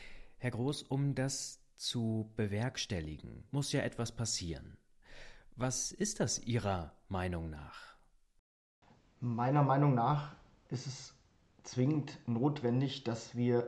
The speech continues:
Speaker 2: die Ängste der Beschäftigten, ähm, versuchen abzubauen. Wir befinden uns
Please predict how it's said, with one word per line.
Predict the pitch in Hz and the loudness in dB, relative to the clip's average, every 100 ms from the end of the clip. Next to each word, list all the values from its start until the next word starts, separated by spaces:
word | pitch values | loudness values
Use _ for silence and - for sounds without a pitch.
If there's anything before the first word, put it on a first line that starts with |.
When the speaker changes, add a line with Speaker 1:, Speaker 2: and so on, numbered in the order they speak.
| - | -2
Speaker 2:
die | 131 127 | -2 2
Ängste | 127 160 - - | 4 4 2 0
der | 123 | 2
Beschäftigten, | 113 110 131 127 117 - - 95 - - _ _ | 2 2 -2 -2 -4 -6 -8 -10 -10 -20 _ _
ähm, | 107 98 92 92 | -6 -4 -6 -10
versuchen | - 95 107 110 107 | -12 -8 -6 -6 -4
abzubauen. | - - 123 113 110 123 143 - - - - _ - - - - - - - | -6 -2 -2 0 4 6 4 2 -6 -18 -20 _ -20 -20 -20 -20 -20 -18 0
Wir | 120 110 | 2 2
befinden | 123 147 151 143 | 4 4 4 2
uns | 143 131 127 - - | 4 4 2 -4 -12